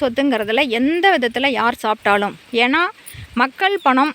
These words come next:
அப்படிங்கிறதும் கோயில் பணம் அப்படிங்கிறது மட்டும்தான் மக்களால சாப்பிட முடியும், வேறு எந்த வகையிலையும் பணம் சாப்பிட முடியாது அப்படின்னு சொல்லி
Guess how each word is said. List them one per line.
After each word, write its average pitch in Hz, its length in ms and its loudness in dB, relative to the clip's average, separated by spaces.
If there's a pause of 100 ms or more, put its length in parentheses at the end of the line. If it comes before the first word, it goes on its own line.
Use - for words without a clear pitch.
அப்படிங்கிறதும் 233 760 0
கோயில் 320 380 4
பணம் 240 340 -2
அப்படிங்கிறது 226 360 -2
மட்டும்தான் 269 480 2
மக்களால 214 340 2
சாப்பிட 214 360 0
முடியும், 190 340 -4
வேறு 226 240 0
எந்த 247 220 0
வகையிலையும் 233 480 0
பணம் 220 180 -2
சாப்பிட 202 320 -4
முடியாது 196 440 -2
அப்படின்னு 208 200 -2
சொல்லி 214 240 -2